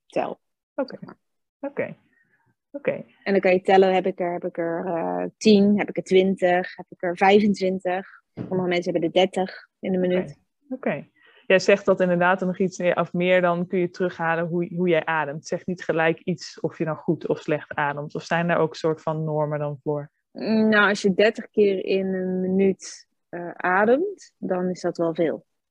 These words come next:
Speaker 2: Oké, ja.
Speaker 1: Ja, want je kan het reduceren tot, eh, vier, zes keer.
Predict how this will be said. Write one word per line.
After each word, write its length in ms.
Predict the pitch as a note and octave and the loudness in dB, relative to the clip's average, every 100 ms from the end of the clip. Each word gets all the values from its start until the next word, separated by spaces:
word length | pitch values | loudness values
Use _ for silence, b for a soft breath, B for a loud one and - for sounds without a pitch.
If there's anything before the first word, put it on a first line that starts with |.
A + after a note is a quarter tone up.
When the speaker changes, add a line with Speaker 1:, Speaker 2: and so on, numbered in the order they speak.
| _ - | _ -12
Speaker 2:
Oké, 300 | B3+ - C3+ - _ _ _ | -10 -10 -12 -16 _ _ _
ja. 200 | G3 - | -4 -4
Speaker 1:
Ja, 180 | - - _ _ | -6 -10 _ _
want 140 | - F3+ | -8 -6
je 60 | |
kan 220 | G3 F#3+ G3+ | 2 4 4
het 100 | F#3+ | 4
reduceren 680 | F#3+ F#3 F3+ - F#3 F#3 - | 6 4 4 2 2 2 -2
tot, 360 | F3+ F3+ - | -4 -4 -6
eh, 120 | F#3 F3+ | -6 -6
vier, 680 | - F#3 F3+ F3+ F3 - _ _ _ _ _ _ | -4 0 2 2 -2 -10 _ _ _ _ _ _
zes 340 | - F3+ F#3 - | -8 -4 -4 -4
keer. 300 | D#3 F3+ | -8 -8